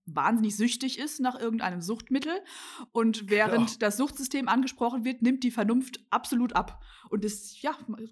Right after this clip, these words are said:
Speaker 1: klingt für mich komplett <laughs> plausibel. Warum denn nicht? Es entmystifiziert's für mich auch nicht, sondern es zeigt nur, wie funktioniert es dann hinterher.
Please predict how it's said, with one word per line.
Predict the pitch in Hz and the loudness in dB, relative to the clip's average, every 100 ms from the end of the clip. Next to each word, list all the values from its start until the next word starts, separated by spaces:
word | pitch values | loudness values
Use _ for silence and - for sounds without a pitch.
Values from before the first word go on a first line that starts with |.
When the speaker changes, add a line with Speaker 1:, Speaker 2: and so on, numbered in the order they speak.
| _ | _
Speaker 1:
klingt | - 247 277 | -6 -4 -4
für | 294 | -4
mich | 269 269 | -4 -4
komplett | 269 269 277 | -6 -4 -6
<laughs> | 277 - | -6 -4
plausibel. | 247 262 254 196 | -4 -2 -4 -4
Warum | 202 262 | -4 -2
denn | 240 | 0
nicht? | 233 277 | -2 -2
Es | 214 | -4
entmystifiziert's | 214 240 247 247 247 226 254 277 | -4 -2 -2 -4 -4 -6 -6 -6
für | 311 | -4
mich | 269 262 | -4 -4
auch | - 285 | -6 -4
nicht, | 311 | -6
sondern | 262 233 | -4 -4
es | 233 | -4
zeigt | - 233 233 | -4 -2 0
nur, | 247 226 | 0 0
wie | 233 | 0
funktioniert | 240 240 226 233 233 | -2 -2 -2 -4 -4
es | 202 | -8
dann | 185 | -8
hinterher. | 180 185 175 | -8 -10 -10